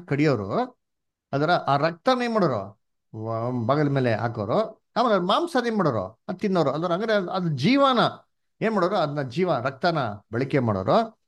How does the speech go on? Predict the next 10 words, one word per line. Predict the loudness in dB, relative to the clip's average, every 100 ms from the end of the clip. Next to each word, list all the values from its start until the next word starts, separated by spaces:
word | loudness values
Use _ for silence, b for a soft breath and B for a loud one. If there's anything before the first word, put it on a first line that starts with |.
| _ _ 0
ಅದನ್ನ | 4 4
ಮಾಂಸನ | 6 4 4 2 0
ಏನ್ | 2
ಮಾಡೋರು | 0 0
ಇವಾಗ | -2 -6 -10 -14 _ _ -4
ತಿನ್ನೋರು. | 2 4 2 -2
So | 2 4
ಅದಕ್ಕೆ | 4 2
ಸಬ್ಸ್ಟಿಟ್ಯೂಟ್ | 0 0 -2 -4 -4
ಬೇಕಲ್ವಾ? | -2 -2 0 -2 -4 -10